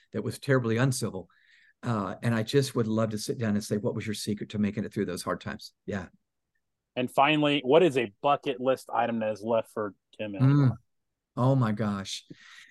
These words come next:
Speaker 1: Well, my goal is to train one percent of the youth population of the world to think and act like leaders, life-giving leaders.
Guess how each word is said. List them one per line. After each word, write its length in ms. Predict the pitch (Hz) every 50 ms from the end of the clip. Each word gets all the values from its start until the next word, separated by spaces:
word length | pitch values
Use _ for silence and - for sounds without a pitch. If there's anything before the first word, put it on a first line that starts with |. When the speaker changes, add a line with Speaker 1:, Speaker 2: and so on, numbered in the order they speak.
| - -
Speaker 1:
Well, 540 | - - 143 143 139 131 127 117 - - _
my 840 | - 120 123 127 123 123 131 135 143 156 170 175 180 180 196 196 208 _ - - 131
goal 600 | 120 127 131 131 127 123 110 107 104 73 60 - - _ _ _ _ _ _ _ _ _ _ _ _
is 260 | - 127 123 113 - -
to 120 | - 131
train 760 | 107 - - - - 143 139 143 147 147 143 143 143 139 139 135 _ _
one 560 | - 110 113 113 110 113 120 131 143 160 170 156
percent 560 | - 180 165 143 - - 160 127 110 104 104
of 140 | - 117 117
the 120 | 117 107
youth 340 | 101 98 110 127 135 131 -
population 540 | - 123 117 117 - 113 110 110 107 - 117
of 20 |
the 60 | 107 104 104
world 280 | 104 98 92 87 - _ _ _ _ _ -
to 100 | 117 110
think 260 | - - 120 110 113
and 80 | 117 110
act 180 | 104 107 107
like 200 | 113 104 104 -
leaders, 360 | 107 98 95 90 82 - - - -
life-giving 480 | 107 120 117 120 - 117 107 113 107
leaders. 400 | 104 98 90 76 58 - - -